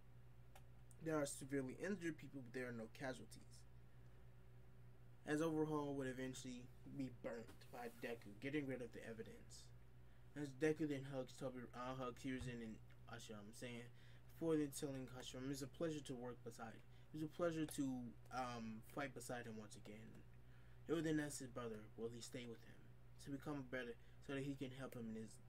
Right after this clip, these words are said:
in his, in this life's goal, becoming a hero. As Hashirama would nod. As Tobirama then pull out a mask before then saying, um,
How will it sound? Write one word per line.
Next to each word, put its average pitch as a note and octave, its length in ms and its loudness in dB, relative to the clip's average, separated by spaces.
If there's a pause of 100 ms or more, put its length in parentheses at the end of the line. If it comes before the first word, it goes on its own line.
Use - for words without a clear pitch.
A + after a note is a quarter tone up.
(160)
in A#2 100 -4
his, A2 200 -2 (380)
in C3+ 140 0
this C3+ 220 2
life's A#2 300 -4
goal, A#2 300 2
becoming A2+ 440 -4 (220)
a G#2+ 40 -8
hero. A2 280 -6 (1160)
As D3 120 -2
Hashirama C#3+ 440 2
would G#2+ 180 -6
nod. G#2+ 260 -10 (1300)
As C#3+ 360 4 (100)
Tobirama E3+ 460 6
then C#3 220 4
pull C3+ 300 -2
out A2+ 140 -2
a G#2+ 40 -4
mask A2 560 -6
before B2+ 300 0
then A#2+ 180 -2
saying, A2+ 400 -4 (1800)
um, G#2+ 260 -4